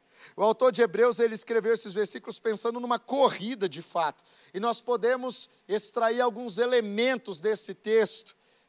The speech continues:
perceber alguns elementos dessa corrida da vida. A torcida, por exemplo, que acompanha a corrida.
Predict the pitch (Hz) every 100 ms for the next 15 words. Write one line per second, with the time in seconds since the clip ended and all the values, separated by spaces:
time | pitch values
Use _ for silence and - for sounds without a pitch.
0 | _ 214 226 - 214 247 214 226 233 233
1 | 208 240 202 226 - 226 208 208 196 196
2 | 175 180 160 110 - _ _ _ _ 202
3 | - 269 - - 269 262 165 139 214 226
4 | 202 240 226 185 226 220 240 208 226 226
5 | - 220 202 220 135 117